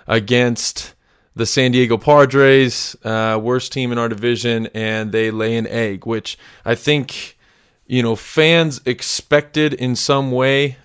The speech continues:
uh, which is unfortunate because coming after, you know, a four-game sweep of the Atlanta Braves in Atlanta,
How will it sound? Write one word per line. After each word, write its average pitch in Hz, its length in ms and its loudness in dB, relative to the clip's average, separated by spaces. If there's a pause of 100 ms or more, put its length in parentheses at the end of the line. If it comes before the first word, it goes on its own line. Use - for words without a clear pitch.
uh, 113 200 0
which 123 260 -2
is 120 80 -4
unfortunate 123 640 0
because 101 340 -6
coming 127 280 -4
after, 123 440 -2 (760)
you 123 140 2
know, 110 140 0
a 107 40 -4
four-game 139 840 0 (1000)
sweep 139 540 0 (140)
of 117 180 -2
the 123 100 4
Atlanta 123 360 0
Braves 113 760 0 (800)
in 135 180 2
Atlanta, 123 800 0